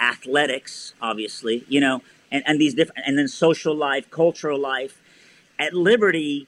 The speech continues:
spiritual life isn't something on the outside that's trying to attach itself, you know, to the, to, to the institution. The, the inside, the very core of what we do is we train champions for Christ.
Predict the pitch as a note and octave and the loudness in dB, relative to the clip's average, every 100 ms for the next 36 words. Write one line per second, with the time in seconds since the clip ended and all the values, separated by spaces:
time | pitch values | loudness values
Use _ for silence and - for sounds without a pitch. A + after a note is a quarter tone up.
0 | _ _ - - - G3+ A3 G#3+ G3+ E3+ | _ _ -20 -20 -2 0 0 -2 -8 -4
1 | D#3 D3+ - E3+ D#3+ E3+ - E3+ D#3 D3+ | -2 -4 -4 -6 -4 -6 -2 -4 -2 -2
2 | C#3 C3+ C3+ D3+ - E3 D3 C3+ B2+ A#2+ | -2 0 0 0 -2 -4 -2 -2 -4 -8
3 | - D3 C3 A2+ - D3+ D3+ - B2 - | -8 -6 -6 -10 -8 -4 -4 -6 -10 -6
4 | C#3+ B2+ B2 - _ _ C3+ C#3 C3 C3+ | -4 -4 -6 -16 _ _ -2 0 0 -4
5 | - E3+ D3+ C#3+ B2+ - _ _ _ _ | -2 2 2 2 -2 -4 _ _ _ _
6 | _ _ - D#3 - _ _ _ _ - | _ _ -6 -4 -4 _ _ _ _ -8
7 | D3+ C3+ - _ - B2 C3 D3+ E3 D3 | -6 -6 -10 _ -18 -10 -4 -2 0 -2
8 | - B2+ - F2+ - - - - _ _ | -2 -4 -4 -8 -12 -20 -20 -20 _ _
9 | _ _ - D3+ D#3 D3+ D#3 - G3 G3+ | _ _ -2 0 0 0 -2 0 0 0
10 | - F#3+ F3 D#3 A#2 A2 C3 - B2+ C#3 | -2 -2 0 2 0 -2 -4 -4 0 2
11 | D#3+ C3 - - F#3 F3 D3+ C#3 C3 C3+ | 2 0 -6 0 2 4 2 -2 -4 -6
12 | B2 D#3 D3 B2 B2+ - C#3 C3+ B2 C#3+ | 0 0 2 0 -2 -2 0 0 -2 -10
13 | B2+ - D#3 D3 D3+ D#3 - C3+ B2+ B2+ | -10 -10 -4 -2 -2 -4 -6 -8 -8 -8
14 | B2 A#2+ C#3+ - E3 C3 - - | -12 -10 -14 -4 -4 -4 -10 -20